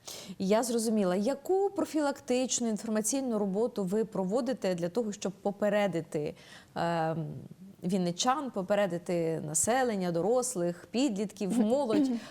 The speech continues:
Speaker 1: а, що, е, технології — це не лише благо, а це ще й певний виклики і певна небезпека?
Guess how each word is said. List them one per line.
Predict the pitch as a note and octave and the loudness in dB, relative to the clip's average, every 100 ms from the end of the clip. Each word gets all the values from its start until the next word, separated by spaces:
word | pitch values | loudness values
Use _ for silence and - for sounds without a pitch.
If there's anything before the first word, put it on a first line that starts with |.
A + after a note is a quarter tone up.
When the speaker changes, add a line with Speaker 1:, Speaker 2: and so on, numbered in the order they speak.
| - | 0
Speaker 1:
а, | F#3 F#3 F#3 G3+ | 2 4 2 0
що, | - G#3 F#3+ E3 D#3+ - | -2 2 2 2 -2 0
е, | F3+ F3 E3 D#3 | 0 2 4 2
технології — | D3+ A3+ A3 B3 D4 F#3+ | 0 -2 2 2 2 0
це | - | 0
не | F#3 | 0
лише | F3 - B3+ | 2 2 2
благо, | A3 G3 G3 - | 2 0 0 -2
а | - | -4
це | - F#3 | -4 -4
ще | - | -4
й | F3 | -6
певний | - G3 F#3+ F#3 E3+ | 0 0 0 0 -2
виклики | E3 G#3+ A3+ G3 E3+ - | 0 -2 -2 -4 -4 -6
і | E3+ | -6
певна | D#3 E3+ E3 | -6 -4 -4
небезпека? | D#3+ D#3+ - G#2+ - | -6 -6 -6 -8 -10